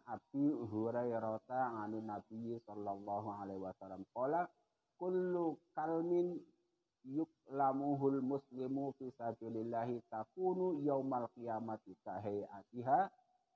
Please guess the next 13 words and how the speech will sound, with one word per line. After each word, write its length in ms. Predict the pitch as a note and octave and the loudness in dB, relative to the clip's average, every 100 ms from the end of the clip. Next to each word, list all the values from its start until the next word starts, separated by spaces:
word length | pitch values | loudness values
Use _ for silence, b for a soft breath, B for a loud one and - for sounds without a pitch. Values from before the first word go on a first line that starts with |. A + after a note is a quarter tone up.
| _ _ _ _ _ _ | _ _ _ _ _ _
ittu'inat 960 | D3 E3 E3 _ F#3+ F#3+ F#3+ G3+ G#3 G#3 _ | -2 -2 -4 _ -2 0 0 4 4 2 _
tafajjuru 960 | - D#3+ - D#3 D#3 _ C#3+ C#3+ D3 C#3+ - | -8 -8 -2 -4 -4 _ 0 2 2 2 2
zaman 480 | A#2 A#2 G#2 F#2+ F#2 - | 2 4 2 0 -6 -10
al-launu 640 | A#2 A2 A#2 A#2 A#2 G#2+ G#2+ | -4 0 2 2 0 -2 0
launu 400 | A2 A2 A2 G#2+ | 0 0 -2 -2
dam 320 | D3 D3 D3+ A#2+ | 6 6 6 0
wal 400 | B2 A2+ G2+ - _ _ A#2 | 2 2 -2 -8 _ _ -4
arfu 720 | C#3+ E3+ F3+ E3+ - D#3+ D3 - | 2 4 2 -4 -6 -6 -6 -4
arful 640 | A2 A2 - G#2+ G#2 G2+ | -4 -4 -8 -6 -6 -4
miski. 480 | G#2+ C3+ _ _ D#3+ - _ _ _ - | -4 -6 _ _ -20 -20 _ _ _ -12
Ahmad 440 | C#3 D#3 E3 E3 D#3+ | -8 -2 2 2 2
bin 200 | C3+ B2 | 0 0
Muhammad 480 | A#2 - C#3+ D3 C#3+ | -2 -2 0 4 4